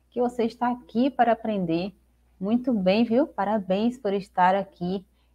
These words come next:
e é muito bom ter você aqui conosco. E aí, você já está se preparando aí para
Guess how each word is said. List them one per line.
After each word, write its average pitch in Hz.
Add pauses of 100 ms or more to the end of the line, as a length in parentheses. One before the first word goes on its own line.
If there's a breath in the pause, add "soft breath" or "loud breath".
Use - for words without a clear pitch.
(220)
e 190
é 190
muito 240
bom 208
ter 220
você 202
aqui 196
conosco. 180 (1700)
E 359
aí, 254 (280)
você 180
já 202
está 196 (480)
se -
preparando 208
aí 196
para 175